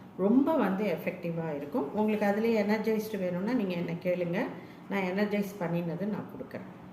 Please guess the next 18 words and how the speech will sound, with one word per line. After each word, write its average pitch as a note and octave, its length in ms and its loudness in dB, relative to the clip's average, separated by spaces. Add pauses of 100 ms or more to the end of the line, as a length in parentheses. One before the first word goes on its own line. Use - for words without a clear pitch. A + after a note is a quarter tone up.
(200)
ஓகேங்களா? F3+ 480 0 (420)
ஆ, F3+ 160 2 (400)
அதாவது A3 400 4
வந்து, F#3+ 380 0 (240)
உம், D#3+ 720 -2 (540)
ஆந்தை A#3+ 440 4
மேல G3+ 280 2
உட்கார்ந்திருக்கிற F3+ 720 0 (140)
மாதிரி D#3+ 240 -4 (100)
லக்ஷ்மி F3 380 -4
இருக்கும். C3 320 -8 (520)
அந்த G3+ 320 2
லக்ஷ்மி G3 480 -2
ஃபோட்டோவை G3+ 480 0 (180)
நீங்க F#3 180 0 (120)
பேஸ்ட் F3 280 -2
பண்ணி E3 260 -4
வச்சுக்கோங்க. C3 440 -8